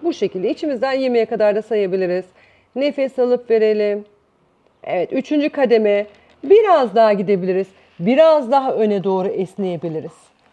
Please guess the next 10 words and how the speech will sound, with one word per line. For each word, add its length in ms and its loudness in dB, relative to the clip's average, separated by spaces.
Hep 180 4
dikkatli 460 0
olalım. 560 2
Vücudumuz, 580 0
bedenimiz 460 0
zaten 400 2
bize 200 -2
söylüyor. 680 -4
Ne 160 0
kadar 500 0